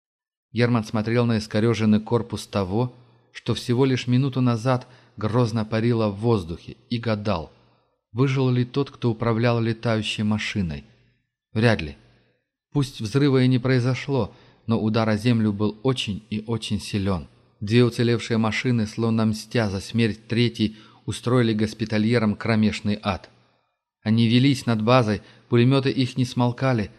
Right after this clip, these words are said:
ракеты и пули сеяли смерть и разрушение. Вскоре выстрелы оборонявшихся прекратились.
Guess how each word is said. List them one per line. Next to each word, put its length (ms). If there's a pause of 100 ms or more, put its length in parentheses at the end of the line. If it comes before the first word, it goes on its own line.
(140)
ракеты 460
и 180
пули 400
сеяли 400
смерть 440
и 80
разрушение. 800 (640)
Вскоре 340
выстрелы 460
оборонявшихся 800
прекратились. 880